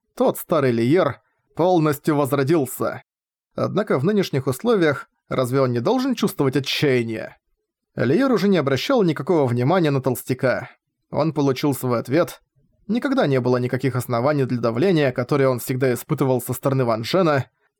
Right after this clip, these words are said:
Именно она разрушила его уверенность в итоге. Однако если Ван Джен является наследником силы Оракула, тогда все логично. Получается, они с самого начала были неравны.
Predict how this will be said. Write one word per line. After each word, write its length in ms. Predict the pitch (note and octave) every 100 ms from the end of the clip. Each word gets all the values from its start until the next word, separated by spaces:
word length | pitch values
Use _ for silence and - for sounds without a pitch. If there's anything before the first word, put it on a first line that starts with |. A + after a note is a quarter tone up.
| _
Именно 400 | B2+ B2+ B2 A2+
она 180 | G#2+ E3+
разрушила 520 | E3+ B2 E3+ - C4
его 280 | D#3+ B2+ G3
уверенность 440 | D3+ C3 B2 -
в 80 | C#3+
итоге. 520 | C#3 C3 A2+ - - _ _ _ _ _
Однако 420 | - - C#3+ G3 D3+
если 280 | E3 -
Ван 200 | C#3 B2+
Джен 180 | A#2+ E3
является 460 | C#3 B2 C#3 C3+ C3+
наследником 600 | B2 C#3 D3+ C3+ C3 A#2+
силы 300 | - C#3+ A#2+
Оракула, 560 | D3 F#3 D#3+ C#3+ C3+ - _ -
тогда 360 | - B2+ F#3+ G#3+
все 180 | -
логично. 680 | A3+ G#3+ C4+ G#3+ - B2+ - _ _ _ _ -
Получается, 600 | A#2+ A2+ C3+ F3 E3+ D#3
они 100 | C#3
с 80 | -
самого 300 | D3 C#3 B2+
начала 480 | G#2+ - F3 C4+
были 240 | E3+ D3+ C#3+
неравны. 640 | C#3+ C3 B2 C#3+ F#2+ -